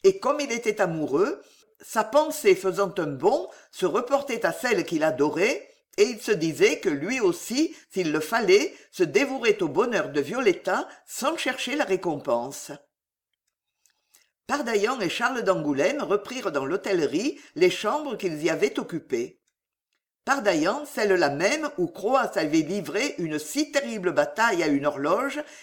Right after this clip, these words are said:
et à divers autres meubles, c'est-à-dire la chambre d'où, pour la première fois, jadis, il y avait bien longtemps de cela, il avait aperçu Loïse de Montmorency.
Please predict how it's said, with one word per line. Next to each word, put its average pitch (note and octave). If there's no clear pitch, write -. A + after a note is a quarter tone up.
et F#3
à G3
divers A3
autres F3
meubles, G3
c'est-à-dire A3+
la D3+
chambre A#3
d'où, A3+
pour F3+
la D3
première A3
fois, G3+
jadis, F3
il B3+
y A3
avait G3+
bien G3+
longtemps A3+
de F3
cela, E3
il A#3+
avait A3
aperçu F#3
Loïse F#3+
de E3+
Montmorency. D#3+